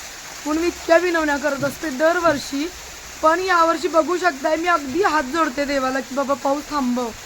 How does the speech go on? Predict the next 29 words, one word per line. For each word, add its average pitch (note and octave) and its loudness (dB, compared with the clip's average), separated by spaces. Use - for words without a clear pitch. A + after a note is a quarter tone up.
मला C4+ 0
नकोय D4+ 2
एवढा F#4+ 4
पाऊस C#4+ 0
माझ्याकडे." B3 -4
ना C#4+ 2
झाडांना D4 4
माझ्या D4+ 4
फुलं D4 4
आहेत, C#4 6
ना C#4 4
माझ्या C#4+ 2
आंब्याच्या C#4 2
बागेमध्ये C#4+ 2
मोहर D4 4
लागण्याची C#4 2
आता D4 2
शक्यताही C#4+ -2
खूप C4 -6
कमी C4 2
आहे. - -2
बघू B3+ -4
शकताय E4+ 0
ते D#4 -4
पाणी C#4+ 2
आंब्याच्या C4+ 0
आमराईमध्ये B3+ 0
केवढं B3 -2
आहे. B3 2